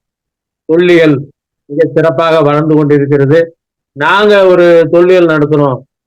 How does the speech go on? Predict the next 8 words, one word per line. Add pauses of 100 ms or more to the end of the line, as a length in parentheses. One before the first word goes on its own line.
(300)
திருவதிகை
நாடு
தொல்லியல்
தமிழ்
வளர்ச்சி
கழகம்னு
கொண்டு (100)
நடத்துறோம்.